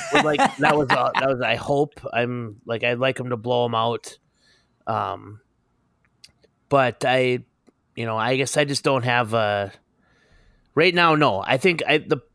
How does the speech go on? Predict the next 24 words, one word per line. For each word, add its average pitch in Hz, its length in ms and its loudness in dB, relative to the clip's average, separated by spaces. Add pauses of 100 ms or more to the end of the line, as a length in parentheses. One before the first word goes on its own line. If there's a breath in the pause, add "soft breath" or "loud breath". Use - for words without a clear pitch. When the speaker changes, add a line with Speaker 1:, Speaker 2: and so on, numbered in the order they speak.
(140)
Speaker 1:
the 139 100 -2
problem, 165 420 2
like 147 160 0
I 147 60 -2
said, 120 320 0
is 107 240 -6
we 113 100 -12
got 127 240 0
to - 80 -16
the 123 140 -4
end 135 180 -2
of 143 60 0
the 139 80 -2
day 120 240 0
yesterday, 107 800 -2 (880)
and 98 640 -4 (100)
the 110 140 -8
first 135 420 -2
game 127 300 0
was 117 480 -4
a 113 80 -2
washout 113 720 0
and 98 180 -12
frustrating, 107 800 -4